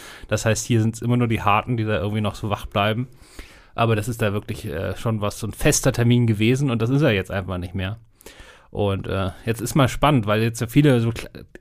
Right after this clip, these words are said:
gefühlt kleinere Filme nominiert sind, die aber bei den Streaming-Services liefen, wo dann die reinen Guckzahlen, also die reinen, äh, Zahlen von Leuten, die das gesehen haben, gar nicht so klein sind.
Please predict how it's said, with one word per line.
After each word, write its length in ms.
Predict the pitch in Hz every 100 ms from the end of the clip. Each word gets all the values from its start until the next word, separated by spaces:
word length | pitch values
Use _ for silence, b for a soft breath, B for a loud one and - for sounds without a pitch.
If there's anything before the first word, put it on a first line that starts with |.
| -
gefühlt 500 | - - 170 190 -
kleinere 420 | 139 160 175 170
Filme 460 | - 170 175 175 165 -
nominiert 460 | 156 156 160 160 160
sind, 320 | 160 165 127
die 180 | 135 160
aber 320 | 123 143 139
bei 140 | 127 127
den 120 | 117
Streaming-Services 840 | - 131 123 - 107 101 101 98 - -
liefen, 580 | - 104 117 117 147 151 b b b b b b
wo 120 | 131
dann 180 | 123 117
die 160 | 120 117
reinen 400 | 107 143 156 -
Guckzahlen, 720 | - 202 - 104 92 101 95
also 260 | 104 110
die 100 | 107
reinen, 300 | 113 120 120
äh, 600 | 113 - 85 - - 53
Zahlen 380 | - 131 127 123
von 160 | - 117
Leuten, 240 | 117 113
die 80 | 117
das 240 | 110 -
gesehen 400 | 113 104 147 131
haben, 240 | 95 107 113
gar 160 | 113
nicht 140 | 117 -
so 100 | 107
klein 300 | - 95 98
sind. 300 | 104 98